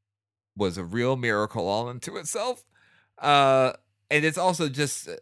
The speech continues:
you know, it's just beautiful. It's good. I wish I had a very clever or witty thing to say at the end of it, but it's just beautiful. I really, really liked it.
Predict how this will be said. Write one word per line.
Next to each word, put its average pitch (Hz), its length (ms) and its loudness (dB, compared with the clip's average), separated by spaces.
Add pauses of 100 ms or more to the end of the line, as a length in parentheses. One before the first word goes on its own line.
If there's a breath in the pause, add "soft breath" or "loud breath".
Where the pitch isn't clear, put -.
(340)
you 143 120 -4
know, 92 320 0 (640)
it's - 240 -10
just 151 280 -10
beautiful. 135 600 -10
It's 123 160 -14
good. 143 400 -2
I 98 100 -2
wish 156 220 -2
I 175 60 0
had 160 200 -2
a 139 100 2
very 135 800 2 (240)
clever 151 520 0
or 123 40 0
witty 139 400 -2
thing 143 300 -4
to 127 100 0
say 123 240 0
at 113 160 0
the 120 160 -2
end 139 160 -2
of 113 140 -4
it, 98 140 -4
but 101 100 -4
it's 113 180 -8
just - 260 -10
beautiful. 127 460 -8
I 113 120 -8
really, 123 280 -10
really 127 240 -12
liked 120 320 -14
it. - 140 -16